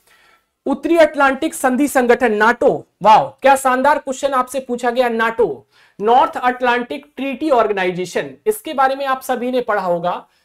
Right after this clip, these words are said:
नॉर्थ अटलांटिक ट्रीटी ऑर्गेनाइजेशन जो आपका है, जिसे हम क्या कहते हैं, नाटो कहते हैं, नाटो।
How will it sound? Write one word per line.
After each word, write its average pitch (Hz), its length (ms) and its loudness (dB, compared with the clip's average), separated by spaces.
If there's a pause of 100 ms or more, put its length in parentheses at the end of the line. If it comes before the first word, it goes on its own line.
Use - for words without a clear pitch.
(120)
नॉर्थ 240 400 0
अटलांटिक 233 760 -4
ट्रीटी 254 340 -4
ऑर्गेनाइजेशन 220 680 0
जो 226 160 -2
आपका 214 280 -2
है, 240 140 -2
जिसे 220 260 -4
हम 226 100 -6
क्या 226 180 -4
कहते 220 280 -4
हैं, 240 80 2
नाटो 202 380 -4
कहते 147 340 -14
हैं, 131 240 -20 (560)
नाटो। 220 540 0